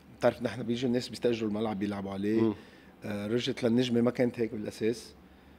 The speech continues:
Speaker 1: كان مردود لإله، لا صار ل-، لنادي النجمة. آه، هو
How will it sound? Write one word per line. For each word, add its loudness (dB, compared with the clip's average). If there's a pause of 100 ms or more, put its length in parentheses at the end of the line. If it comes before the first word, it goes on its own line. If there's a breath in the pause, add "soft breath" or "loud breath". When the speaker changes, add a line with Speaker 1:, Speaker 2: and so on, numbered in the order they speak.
(220 soft breath)
Speaker 1:
كان 0
مردود 0
لإله، 0
لا -2
صار -2
ل-، 0
لنادي 2
النجمة. 0 (640 soft breath)
آه، 0
هو 8